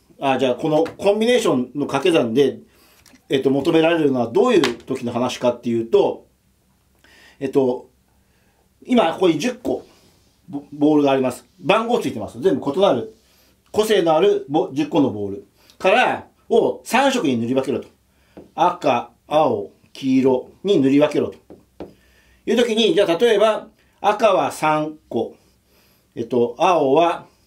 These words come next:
五個、で、黄色は二個に塗り分けてねと。言ったら、まさに、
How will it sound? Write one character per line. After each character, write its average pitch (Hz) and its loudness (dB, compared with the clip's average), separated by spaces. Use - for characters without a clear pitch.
五 139 0
個、 - -10
で、 208 2
黄 185 0
色 170 6
は 165 4
二 170 -2
個 - -4
に 214 0
塗 165 4
り 165 4
分 175 2
け 160 -2
て 107 -8
ね 135 0
と。 131 -8
言 240 -4
っ - -14
た 285 4
ら、 170 -2
ま 180 0
さ 151 -2
に、 110 -6